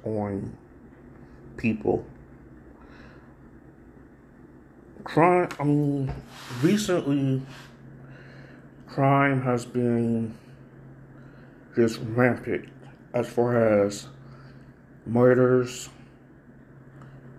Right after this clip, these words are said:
uh, property theft, and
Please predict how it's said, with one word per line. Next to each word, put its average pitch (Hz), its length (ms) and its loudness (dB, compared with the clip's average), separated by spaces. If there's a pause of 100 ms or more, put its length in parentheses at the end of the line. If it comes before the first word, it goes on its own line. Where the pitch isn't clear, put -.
(680)
uh, 117 380 2 (580)
property 131 460 2
theft, 117 560 -2 (760)
and 113 500 -4